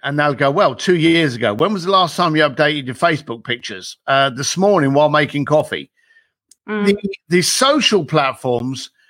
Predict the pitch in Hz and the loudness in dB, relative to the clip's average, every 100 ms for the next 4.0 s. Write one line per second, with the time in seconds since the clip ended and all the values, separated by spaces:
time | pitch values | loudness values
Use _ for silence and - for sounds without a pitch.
0 | _ _ 151 151 160 156 - 202 254 - | _ _ 0 2 2 -2 -2 0 0 -4
1 | - 208 185 180 175 165 - 160 151 156 | -6 -4 -4 -2 -2 -2 -2 -2 -2 -2
2 | 214 269 220 _ _ _ _ _ 156 202 | -4 -6 -8 _ _ _ _ _ -2 2
3 | 175 165 - 156 147 - 180 170 110 82 | 2 0 0 -2 -2 -4 -2 -2 -2 -10